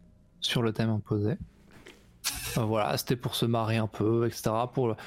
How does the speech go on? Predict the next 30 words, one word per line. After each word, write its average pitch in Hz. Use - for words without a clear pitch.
pour 135
le 147
faire, 143
parce -
que 131
j'avais 113
aussi 117
un 120
peu 123
envie 113
de 107
le 104
faire. 143
Et, 147
euh, 107
cette 175
année, 160
donc 135
le 143
défi, 135
ça 139
a -
été 151
de 139
réussir, 139
euh, 110
Linktober, 143
mais 113
pas 147
Linktober 127